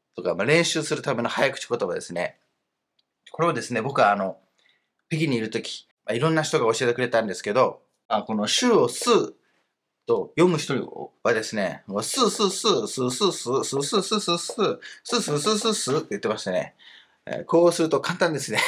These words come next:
余裕がある人はですね、練習してみてください。その早口言葉を集めた動画もありますので、興味がある方はですね、そちらもですね、見てみてください。まあ、この「是」の使い方ですね。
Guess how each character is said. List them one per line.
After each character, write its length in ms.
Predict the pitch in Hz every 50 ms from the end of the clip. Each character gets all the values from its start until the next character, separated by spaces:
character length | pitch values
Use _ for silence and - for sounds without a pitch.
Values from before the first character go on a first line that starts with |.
| - 147 127 139 - 151 - 135 - - - - - - - - 120 117 - _ _ _ - 110
余 160 | 127 147 170
裕 80 | 180 165
が 100 | 165 170
あ 40 |
る 100 | 165 151
人 160 | 139 - - 120
は 80 | 104
で 80 | 98 98
す 140 | - - 107
ね、 160 | 95 85 92
練 160 | 101 117 123
習 140 | 127 - 123
し 60 | 117 -
て 80 | 127
み 80 | 113 101
て 80 | 101 90
く 40 |
だ 120 | 85 85 -
さ 120 | - 87
い。 140 | 80 82 - _ _ -
そ 40 | -
の 60 | 104
早 220 | - 180 214 247
口 180 | 247 - - -
言 100 | - -
葉 240 | - 226 180 147 123
を 160 | 104 - 110 -
集 80 | - 139
め 100 | 131 117
た 200 | - 95 85 -
動 240 | - - 143 147 127
画 140 | 127 127 117
も 240 | 117 113 - - -
あ 40 | 113
り 80 | 117 123
ま 100 | 123 117
す 140 | - 107
の 100 | 107 92
で、 240 | 87 87 80 - _ _ _ _ _ _ _ _ _ _ _ _ _ _ _ _ - - -
興 140 | - 240 247
味 100 | 202 143
が 80 | 143
あ 20 | 143
る 80 | 143
方 200 | 135 123 - 110
は 80 | 101 95
で 80 | 90
す 120 | 87 - 90
ね、 180 | 87 80 71 -
そ 160 | - - -
ち 100 | 123 -
ら 120 | 135 143 139
も 100 | 127 117
で 100 | 104 92
す 120 | - - 82
ね、 160 | 80 80 - _ _ _ _ _ _ _ _ _ _ _ _ -
見 100 | 120 123
て 100 | - 110
み 100 | 101 -
て 100 | 85 82
く 80 | 85
だ 140 | 80 78 78
さ 160 | - - -
い。 120 | - - _ -
ま 80 | 110
あ、 40 | 110
こ 120 | - - 120
の 120 | 113 110
「是」 280 | 107 - - - 254 226
の 140 | 151 98
使 240 | - - - - 110
い 80 | 101 -
方 200 | - 95 - -
で 80 | 95 95
す 100 | - -
ね。 180 | 87 90 92